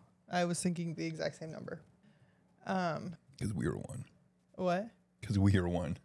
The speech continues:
Speaker 1: 'Cause we are one. Okay.
Speaker 2: Okay.
Speaker 1: <laughs> No, I just, I think, like, it's an, it's an abnormal situation. However, I'm sure it's common.
Speaker 2: Oh, yeah.
Speaker 1: I'm sure, like, this is,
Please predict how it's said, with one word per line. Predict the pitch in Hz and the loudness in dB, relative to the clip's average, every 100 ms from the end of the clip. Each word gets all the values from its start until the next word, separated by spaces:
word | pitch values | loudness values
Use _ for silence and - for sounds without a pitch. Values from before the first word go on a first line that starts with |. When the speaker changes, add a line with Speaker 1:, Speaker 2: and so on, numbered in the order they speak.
| - | 2
Speaker 1:
'Cause | 185 | 4
we | 165 170 | 6 6
are | 156 151 156 | 6 6 4
one. | 151 147 175 202 - | 2 2 2 -2 -2
Okay. | 175 175 202 165 135 | 0 2 2 2 4
Speaker 2:
Okay. | 120 - 95 - | 4 2 -6 -6
Speaker 1:
<laughs> | - - - 277 277 - | -20 0 4 4 2 2
No, | 247 214 262 | 6 8 8
I | 220 | 6
just, | 208 196 | 4 2
I | - 190 185 | 4 6 6
think, | 185 185 170 - | 4 -2 -4 -4
like, | - 185 170 | 2 2 2
it's | 180 175 | -2 0
an, | 190 180 - | 0 0 0
it's | 190 185 | 0 2
an | 208 | 4
abnormal | 185 185 190 | 6 4 4
situation. | 185 180 175 175 - | 2 2 2 4 6
However, | 175 185 202 185 175 - | 8 10 10 10 6 6
I'm | 185 175 | 2 2
sure | 233 226 | 6 6
it's | 170 - | 4 2
common. | 190 185 175 185 - _ _ _ _ - | 2 2 2 -2 -4 _ _ _ _ 6
Speaker 2:
Oh, | 120 85 | 8 8
yeah. | 76 - - | 4 0 2
Speaker 1:
I'm | 214 | 4
sure, | 202 247 | 6 6
like, | 196 175 | 6 4
this | 175 165 | 2 0
is, | 175 | 0